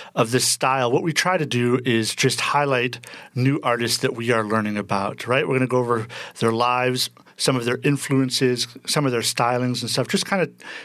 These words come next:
introducing the artist to you. Uh, and a lot of times it just ends up being us learning about them and then sharing what we have learned.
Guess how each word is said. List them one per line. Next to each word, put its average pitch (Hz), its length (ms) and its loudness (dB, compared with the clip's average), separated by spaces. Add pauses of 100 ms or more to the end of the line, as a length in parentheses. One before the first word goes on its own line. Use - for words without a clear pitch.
(140)
introducing 165 720 2
the 135 180 -2
artist 123 480 0 (420)
to - 200 0
you. 123 520 0 (280)
Uh, 113 400 2
and 135 160 2
a 135 60 2
lot 180 180 2
of - 80 -2
times 127 260 0
it 123 80 -10
just - 200 0
ends 131 220 0
up 135 200 -2
being 131 360 0
us 143 300 2
learning 139 380 0
about 110 320 0
them 120 360 0
and 127 140 0
then 120 120 2
sharing 127 540 0 (340)
what 143 160 2
we 120 160 2
have 113 200 0
learned. 131 400 0